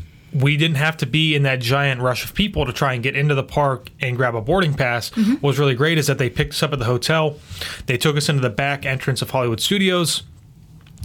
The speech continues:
Speaker 1: and they checked us in right there, um, by scanning our magic bands, and then we were able to easily get, uh, I mean,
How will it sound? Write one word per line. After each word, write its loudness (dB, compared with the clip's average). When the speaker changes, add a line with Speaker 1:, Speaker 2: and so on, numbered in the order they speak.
Speaker 1:
and 2
they 0
checked 0
us -2
in 2
right 0
there, 2
um, 0
by 0
scanning 2
our 2
magic 0
bands, 0
and 2
then 2
we 2
were 2
able 0
to -2
easily 2
get, -2
uh, 0
I 0
mean, 0